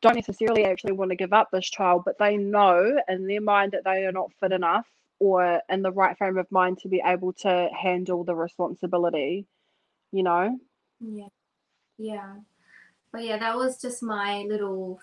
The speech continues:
Speaker 2: thing about it, 'cause it just really makes me mad that we still have to have this conversation in twenty twenty-one. Like, why is this still
Speaker 1: Because
Speaker 2: a
Speaker 1: it's mostly
Speaker 2: topic?
Speaker 1: fucking
Speaker 2: Like
Speaker 1: men who are against it.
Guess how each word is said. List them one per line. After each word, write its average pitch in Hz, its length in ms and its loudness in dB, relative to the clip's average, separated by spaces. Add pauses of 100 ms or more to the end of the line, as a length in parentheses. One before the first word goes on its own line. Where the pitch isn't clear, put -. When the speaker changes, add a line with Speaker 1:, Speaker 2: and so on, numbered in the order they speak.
Speaker 2:
thing 202 220 -10
about 190 280 -10
it, 190 160 -10
'cause 233 140 -10
it 214 140 -6
just 220 200 -12
really 233 260 -8
makes 208 280 -12
me 220 100 -6
mad 185 260 -4
that - 220 -8
we 208 120 -6
still 208 220 -2 (100)
have 202 220 -6
to 214 100 -14
have 190 320 -2
this 208 160 -4
conversation 190 960 -10 (420)
in 247 160 0
twenty 226 300 -2
twenty-one. 196 720 -4 (1000)
Like, 208 240 -6
why 196 440 0
is 196 340 -4
this 190 240 -6
still - 240 6
Speaker 1:
Because 330 140 4
Speaker 2:
a 320 60 4
Speaker 1:
it's 277 100 -2
mostly 339 240 8
Speaker 2:
topic? 277 160 8
Speaker 1:
fucking 196 200 4
Speaker 2:
Like - 0 -
Speaker 1:
men 320 200 8
who 254 180 8
are 208 220 12
against 185 520 0
it. 156 320 2